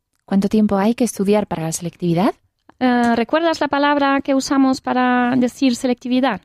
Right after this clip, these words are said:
Speaker 1: Abitur.
Speaker 2: Das Abitur. Wie lange lernt man für das Abitur? Sehr gut.
Speaker 1: Una pregunta, Gypsy, wie lange entonces no tiene nada que ver con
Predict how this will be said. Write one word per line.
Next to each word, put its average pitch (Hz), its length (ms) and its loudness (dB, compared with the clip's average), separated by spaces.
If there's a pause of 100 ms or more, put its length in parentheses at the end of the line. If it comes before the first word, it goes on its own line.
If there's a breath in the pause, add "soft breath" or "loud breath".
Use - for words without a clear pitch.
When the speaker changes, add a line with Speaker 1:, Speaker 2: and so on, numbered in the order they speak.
(120)
Speaker 1:
Abitur. 180 720 -2
Speaker 2:
Das 226 280 -2
Abitur. 190 680 -2
Wie 262 100 2
lange 339 240 2
lernt 254 360 0
man 277 180 2
für 233 160 0
das 202 280 -2
Abitur? 202 680 -6
Sehr 262 240 0
gut. 185 360 -4
Speaker 1:
Una 277 200 2
pregunta, 226 400 0
Gypsy, - 360 -2
wie 208 140 2
lange 262 240 2
entonces 269 300 4
no 254 100 6
tiene 233 220 2
nada 226 200 2
que 208 160 -2
ver 214 220 0
con 190 640 2